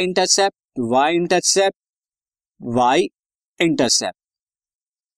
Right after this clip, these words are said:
Y intercept जो कि C होता है, C is equal to minus one by two,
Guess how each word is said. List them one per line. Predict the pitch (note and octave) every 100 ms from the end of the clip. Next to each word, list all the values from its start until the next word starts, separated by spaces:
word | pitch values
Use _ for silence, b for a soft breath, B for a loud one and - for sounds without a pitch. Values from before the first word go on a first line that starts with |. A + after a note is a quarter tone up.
| _ _ _ _ _ _ _ _ _ _ _ _ _ _ _ _ _ _ _ _ _ _ _ _ _ _ _ _ _ _ _ _ - A2
Y | D3
intercept | F#3+ F#3 E3 C3+ - F3 F3+ _ _ _ _ _ _ _ _ _ -
जो | - A#2
कि | D#3
C | D#3+ - G#3+ G#3
होता | D3+ -
है, | A2
C | - -
is | C3+ C3+
equal | C#3+ E3 D#3+ D#3+
to | A3+ - _ B2+
minus | B2+ B2 A#2 D#3+ F#3 - D#3
one | C3+ A2+
by | G#2
two, | F#2 -